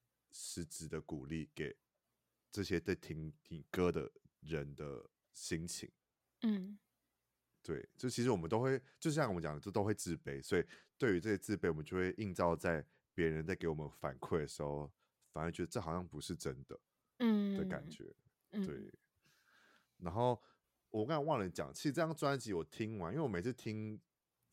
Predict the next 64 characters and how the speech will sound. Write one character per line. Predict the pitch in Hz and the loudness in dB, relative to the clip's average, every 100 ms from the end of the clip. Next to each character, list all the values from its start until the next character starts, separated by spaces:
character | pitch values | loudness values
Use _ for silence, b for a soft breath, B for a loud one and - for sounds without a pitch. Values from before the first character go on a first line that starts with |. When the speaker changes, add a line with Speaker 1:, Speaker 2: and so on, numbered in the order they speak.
| _ _ _ | _ _ _
Speaker 1:
歌 | 113 104 104 104 | 6 8 8 4
或 | 110 | 2
听 | 95 98 92 | 0 -2 -2
一 | |
张 | 92 90 | -2 -2
专 | 87 82 | 0 0
辑 | 82 - | -2 -6
的 | 71 | -4
时 | 78 | -4
候， | |
我 | 78 | -4
都 | 87 | -2
会 | 104 | 2
有 | 85 85 | 2 2
一 | |
些 | 85 90 82 85 - _ _ _ | 0 0 0 0 -8 _ _ _
画 | _ 127 95 | _ 0 0
面 | 98 92 | 2 -2
感 | 80 69 | -2 -4
或 | 92 | -4
故 | 82 98 78 | -2 -2 -4
事 | - 80 | -4 -6
性。 | 69 - 78 - b b b b | -6 -8 -8 -10 b b b b
Speaker 2:
嗯。 | 240 | 0
Speaker 1:
然 | |
后 | 113 113 | 2 2
这 | 139 | 2
张 | 123 113 | 2 4
专 | 101 | 2
辑 | 92 80 76 - | 4 -2 -4 -4
听 | 92 87 85 | -4 -2 -2
完， | 73 64 | -4 -6
我 | - _ _ _ _ | -14 _ _ _ _
跟 | 104 | -4
你 | 90 | 0
分 | 101 | 0
享 | 95 73 | 0 -4
我 | |
的 | 71 | -4
故 | 90 73 | -4 -4
事 | - 80 | -6 -8
好， | - - - | -8 -14 2
就 | 160 | 6
分 | 147 135 | 8 6
享 | 107 | 6
我， | 78 | 0
Speaker 2:
好。 | - | 0
Speaker 1:
我 | 85 | 0
的 | 80 90 - b b _ _ | 4 2 2 b b _ _
整 | - 92 85 | -2 -2 0
个， | 85 82 - | 0 -2 -2
我 | 95 | -2
先 | 123 160 | -2 -2
以 | 98 | -4
整-， | - 92 87 | -2 -4 0
整 | 104 120 | 0 0
体 | - 101 | -2 -2
来 | 85 | -2
讲 | 82 78 | -2 -6
一 | |
个 | 78 | -10
过 | 78 101 78 | -4 -2 -2
程 | - 71 | -6 -12
跟， | 73 80 | -6 -6